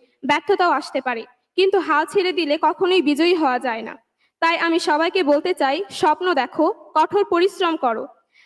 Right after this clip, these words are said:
আর নিজের প্রতি বিশ্বাস রাখো, তাহলে সাফল্য আসবেই, অবশ্যই আসবে। আমার বিশ্বাস, সাফল্য কখনো চূড়ান্ত নয়, শেষও নয়, আর ব্যর্থতাও কখনো চূড়ান্ত নয়।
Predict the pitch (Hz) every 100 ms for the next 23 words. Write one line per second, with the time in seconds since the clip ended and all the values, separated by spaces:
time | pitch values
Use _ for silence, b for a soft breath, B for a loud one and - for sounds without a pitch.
0 | b 285 285 320 370 403 349 349 330 294
1 | - 311 330 262 226 - - _ _ -
2 | 330 370 403 392 302 - 339 330 269 320
3 | 247 247 226 - - 294 349 - 392 339
4 | 269 247 - 226 - _ _ _ - 320
5 | 370 403 277 359 - 294 370 - - _
6 | _ _ - 330 339 403 403 392 403 403
7 | 415 320 311 330 311 240 240 370 _ _
8 | _ _ - 381 359 381 320 247 214 -
9 | - - 294 277 302 381 392 392 403 403
10 | 403 403 381 302 320 302 233 214